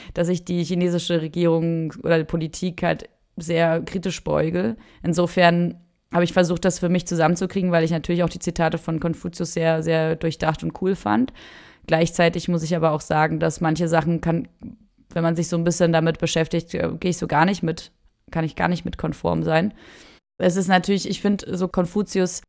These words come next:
Lehren sind halt sehr darauf bedacht, wie regiert man gut. Also gar nicht mal unbedingt, wie findet man sein inneres Gleichgewicht, das ist nur Mittel zum Zweck, sondern eher mit dem,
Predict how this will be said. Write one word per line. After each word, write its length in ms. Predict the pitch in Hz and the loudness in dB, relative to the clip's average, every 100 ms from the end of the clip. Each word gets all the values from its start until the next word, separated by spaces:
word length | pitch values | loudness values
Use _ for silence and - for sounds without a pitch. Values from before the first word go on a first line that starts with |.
| _ - | _ -2
Lehren 500 | 170 180 196 202 196 | 4 4 6 4 4
sind 300 | 170 190 185 | 4 2 4
halt 240 | 180 175 | 4 2
sehr 600 | - 175 170 190 196 196 | 0 2 6 6 6 2
darauf 440 | 175 180 170 175 - | 2 0 2 2 0
bedacht, 640 | 165 85 90 - - - _ _ _ _ _ _ | 2 4 4 0 -12 -14 _ _ _ _ _ _
wie 480 | 175 190 190 190 185 - - | 0 4 6 4 2 -2 -8
regiert 420 | 160 185 175 214 170 | 0 2 4 4 4
man 200 | 156 160 | 2 2
gut. 440 | 160 151 - - - | 0 -2 -6 -18 0
Also 200 | 170 165 | 2 4
gar 180 | 165 180 | 4 4
nicht 160 | 202 | 4
mal 80 | 185 | 2
unbedingt, 360 | 175 175 175 165 | 2 4 2 0
wie 80 | 175 | 0
findet 260 | 185 175 | 0 2
man 120 | 175 | 4
sein 120 | 170 165 | 2 2
inneres 320 | 175 156 - | 2 0 2
Gleichgewicht, 560 | 165 180 - 226 226 | 4 4 2 2 2
das 80 | 185 | 2
ist 120 | 170 | 2
nur 80 | 175 | 2
Mittel 260 | 175 175 170 | 2 2 -2
zum 220 | 165 156 | -4 -4
Zweck, 320 | - 170 - | 0 0 0
sondern 320 | - 165 160 | 0 2 2
eher 360 | - 170 196 214 | 2 4 6 6
mit 220 | 196 170 | 4 2
dem, 320 | 165 165 165 | 2 4 0